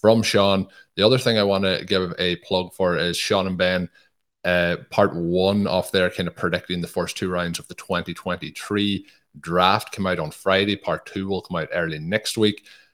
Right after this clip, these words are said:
This is something that I think, Sean, it's probably fair to say was the kind of most anticipated or requested show to happen again this year after how it went last year. So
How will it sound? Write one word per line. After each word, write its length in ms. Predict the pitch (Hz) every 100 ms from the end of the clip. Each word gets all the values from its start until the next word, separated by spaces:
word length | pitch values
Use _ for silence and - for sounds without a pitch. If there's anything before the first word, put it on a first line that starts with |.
| _ _ -
This 180 | 113 117
is 100 | -
something 300 | 113 101 95
that 220 | 90 82 _
I 100 | -
think, 240 | 92 107 -
Sean, 420 | - 98 92 87 -
it's 100 | -
probably 180 | - 90
fair 200 | - 92
to 80 | 87
say 240 | - 90
was 280 | 87 87 -
the 320 | 95 85 82 -
kind 140 | 92
of 60 | 87
most 680 | 92 92 92 - - - - _ _ _ -
anticipated 640 | 87 - 98 - - 95
or 280 | 92 87 82
requested 680 | 78 - - 98 95 - 98
show 280 | - 98 92
to 60 | 85
happen 360 | - 87 87
again 340 | 82 87 82 82
this 240 | 98 -
year 120 | 95
after 280 | 90 85 -
how 160 | - 87
it 140 | 85
went 240 | 87 82
last 300 | 90 85 -
year. 80 | 85
So 260 | 82 87